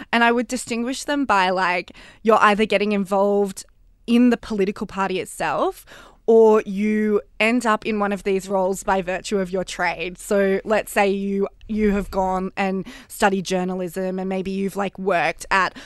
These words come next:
local papers or you've worked your way up as a journalist. Often we'll see, for instance, media advisor roles or press secretary roles.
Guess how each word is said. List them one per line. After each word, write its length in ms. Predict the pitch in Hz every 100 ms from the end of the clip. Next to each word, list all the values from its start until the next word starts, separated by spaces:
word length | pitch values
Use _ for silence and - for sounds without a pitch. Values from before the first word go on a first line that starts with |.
| -
local 340 | 190 208 - 190
papers 760 | - 175 180 190 185 180 180
or 100 | 185
you've 220 | 185 185 180
worked 280 | 185 175
your 120 | 202 180
way 240 | 190 185
up 200 | 175 -
as 140 | 180
a 60 | 185
journalist. 760 | 165 180 180 170 160 190 - - - -
Often 400 | 233 - 233 220
we'll 140 | 214
see, 340 | - 202 202 196
for 220 | - 208
instance, 500 | 208 180 202 196 -
media 480 | 214 214 214 214 202
advisor 440 | 196 196 190 196
roles 240 | 196 196 185
or 100 | 180
press 240 | - 214
secretary 580 | 220 202 214 214 196 196
roles. 460 | 185 190 185 190